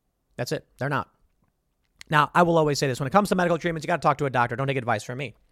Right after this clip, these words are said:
But my understanding, according to these reports, that they're not F D A approved for this use. The, the, um, I forgot the name of the, the drug. They're, they're, they're F D A approved for specific purposes, but not for j-, for, for blocking puberty. Or I, I, I could be wrong. Is it Lipron?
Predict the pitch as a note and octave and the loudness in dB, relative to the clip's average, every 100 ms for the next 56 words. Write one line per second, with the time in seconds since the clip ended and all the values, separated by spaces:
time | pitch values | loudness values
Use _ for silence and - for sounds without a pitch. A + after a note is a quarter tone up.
0 | _ _ - - E3+ B3 C#4 C4+ C#4 B3+ | _ _ -16 -2 2 4 2 0 2 0
1 | G3 G3 F#3+ E3+ E3 A#3 A#3 E3 E3 E3 | 2 0 0 -2 0 4 2 2 -2 2
2 | F#3 - D#3+ E3 D#3+ D3+ A#3 A3 D3+ - | 2 2 -2 0 0 0 2 2 2 -2
3 | D#3+ C#3+ D3 - G#3+ A#2+ - - _ _ | 0 0 -2 -4 -4 -4 -8 -10 _ _
4 | - - C3 D#3+ C#3+ C#3+ E3+ D#3+ C#3 C#3 | -20 -8 0 0 0 -4 -4 -2 0 2
5 | B2+ A2+ G2+ - _ _ - - - F#3 | 0 -2 -10 -14 _ _ -16 -6 0 0
6 | D3+ D3+ D3 B2 B2 A2+ G#2+ C3+ C#3 - | 0 -4 -4 -6 -8 -10 -6 0 0 -2
7 | _ _ - E3 - C#3+ E3+ - F3+ E3+ | _ _ -2 -2 0 0 0 2 0 2
8 | B3+ C#4+ B3 - F3+ E3+ D3+ D#3+ - D3 | 2 2 -2 0 -2 -2 -2 -4 -4 -4
9 | E3 D#3 - E3 D3 C3+ B2+ - C3+ C3+ | -4 -4 0 -2 0 -4 -6 -6 -6 0
10 | D3+ - - D3 B2 B2 - C#3 - - | 0 0 -8 -8 -8 -12 -10 -8 -8 -8
11 | C#3 C3+ C3+ A#2+ A#2+ F3 C#3 G#2 - _ | -4 0 -2 -4 -8 -4 -4 -6 -12 _
12 | _ _ _ F3 F#3 F#3+ F#3 F3+ F#3+ A3+ | _ _ _ 2 4 4 2 0 0 0
13 | G3+ E3+ D3 A#2+ G#2+ D3 C#3 G3+ A3 A3+ | 0 0 0 -2 -6 -8 -4 -4 -2 -6
14 | A3+ | -6